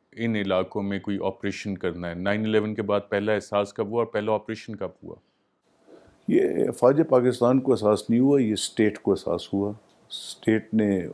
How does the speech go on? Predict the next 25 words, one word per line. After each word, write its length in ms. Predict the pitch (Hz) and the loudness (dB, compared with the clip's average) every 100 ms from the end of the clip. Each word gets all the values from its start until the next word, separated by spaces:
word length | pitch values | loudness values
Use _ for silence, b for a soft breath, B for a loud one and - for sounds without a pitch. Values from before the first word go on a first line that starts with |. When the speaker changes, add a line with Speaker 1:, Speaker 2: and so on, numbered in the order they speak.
| - | -4
Speaker 2:
ऑर्डर 220 | 92 92 | 0 2
दिया 260 | 92 95 98 | 0 2 0
था, 120 | 95 | 2
उस 180 | 95 - | -2 0
वक्त 280 | 92 98 92 - 92 | -2 0 -2 -2 -2
जनरल 360 | 85 - 92 | -2 -2 0
मुशर्रफ 480 | 92 87 90 92 95 - | 0 0 0 0 -2 -6
थे 120 | 101 _ b b b b b b _ - | -6 _ b b b b b b _ 0
और, 340 | 95 90 90 87 90 | 2 4 2 2 0
अ, 1300 | 87 85 82 - - _ _ _ - _ - 101 95 | 2 2 0 -6 -16 _ _ _ -20 _ -8 -6 -4
शुरू 340 | - 110 117 | 0 2 6
में 400 | 113 101 92 85 - | 6 6 4 0 -4
यहाँ 280 | 98 101 104 | -2 0 0
पर 140 | 107 | 0
जो 140 | 98 | 2
एग्जिस्टिंग 480 | 98 92 95 - 107 | 2 2 -2 0 2
डिवीजन्स 440 | 95 95 104 98 92 | 2 2 2 0 0
हैं, 180 | 90 | -2
नाइन 260 | 87 92 101 | 0 0 2
डिवीजन, 320 | 95 95 95 | 2 2 0
सेवन 320 | 92 95 98 | 0 0 0
डिवीजन, 380 | 92 87 87 90 - b b b b b b b | 0 0 0 -4 -6 b b b b b b b
उनके 280 | 113 110 120 | 0 2 2
साथ, 280 | 104 101 101 | 2 4 2
अ, 540 | - - 90 87 85 | 0 -2 2 2 0